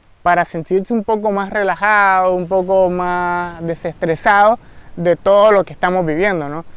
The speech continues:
Entonces, sí ya se da un poco más y se va haciendo un poco más costumbre para el nicaragüense viajar y conocer su país. Aparte, es un turismo muy barato el que se hace en Nicaragua comparado con diferentes países de Centroamérica.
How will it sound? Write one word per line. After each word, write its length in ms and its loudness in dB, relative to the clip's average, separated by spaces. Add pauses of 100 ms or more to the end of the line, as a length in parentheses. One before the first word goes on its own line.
(260)
Entonces, 640 -2 (260)
sí 300 -2
ya 140 4
se 140 -4
da 140 2
un 120 -4
poco 220 -4
más 260 -2
y 100 -2
se 120 -4
va 120 2
haciendo 340 -2
un 100 -2
poco 280 0
más 340 -2
costumbre 840 0 (320)
para 300 0
el 300 -2
nicaragüense 880 -2
viajar 500 0
y 80 -2
conocer 420 -6
su 140 -8
país. 320 -4 (1080)
Aparte, 600 -2
es 80 0
un 260 -2
turismo 480 -2
muy 440 0
barato 520 2
el 80 0
que 120 -2
se 100 -6
hace 260 -2
en 60 -2
Nicaragua 560 2
comparado 600 0
con 180 -4
diferentes 500 -4
países 440 -4
de 80 -4
Centroamérica. 800 -6